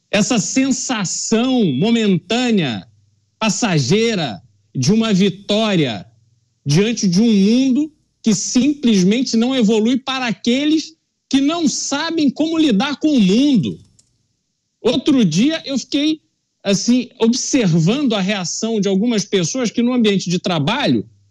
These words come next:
tiveram que ser enquadradas em razão de um problema criado para a empresa. Veja, os funcionários, diante de uma postura inadequada, criaram um problema para a empresa.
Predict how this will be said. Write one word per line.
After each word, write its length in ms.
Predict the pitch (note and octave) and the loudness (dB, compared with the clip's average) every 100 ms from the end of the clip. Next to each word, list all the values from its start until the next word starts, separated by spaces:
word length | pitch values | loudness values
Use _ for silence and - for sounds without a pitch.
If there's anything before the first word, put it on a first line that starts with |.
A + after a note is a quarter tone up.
| _ _ _ - | _ _ _ 0
tiveram 400 | A#3 A3+ C#4+ C#4 | 2 2 0 -4
que 60 | |
ser 160 | - B3+ | 0 0
enquadradas 880 | C#4+ - B3 F#3+ A3 B3 B3 B3+ A3+ | 0 0 -2 0 -2 -2 -4 -4 -2
em 100 | C4 | -2
razão 460 | A#3+ A#3+ F#3+ A#3 | -2 0 0 0
de 80 | A#3 | -2
um 80 | B3+ | -4
problema 500 | - A#3+ F#3+ A#3 B3 | -2 0 0 -2 -6
criado 440 | - A#3+ G3+ A3+ | -4 -2 -2 -6
para 200 | - B3 | -6 -6
a 40 | C4 | -4
empresa. 500 | E4+ G3+ B3 F3+ C3 | -2 0 0 0 0
Veja, 280 | C4 B3 F#3 | 0 0 0
os 240 | D4 - | -2 -2
funcionários, 720 | C#4 B3 B3+ F3+ A3 F#4+ - _ _ _ _ _ _ - | -2 -2 -2 -2 -4 -6 -10 _ _ _ _ _ _ -2
diante 400 | D3+ C4 D4+ A#3 | 0 0 -2 -2
de 80 | G3+ | 0
uma 160 | A3 | 0
postura 480 | G3 G#3 F3 - F3 | 0 0 0 0 0
inadequada, 640 | D4 A#3 G3 A3 - C#4 C#4+ | 0 -2 -2 -2 -4 -6 -2
criaram 440 | C#4 B3+ D4 C#4+ | 0 0 -4 -6
um 60 | C#4 | -4
problema 540 | C4 G3 A3 A#3 B3 _ _ _ - | -2 0 0 -2 -8 _ _ _ -6
para 200 | A3 B3 | -2 0
a 40 | |
empresa. 600 | A#3+ G#3 F3 D#3+ C#3 | 0 0 0 0 -2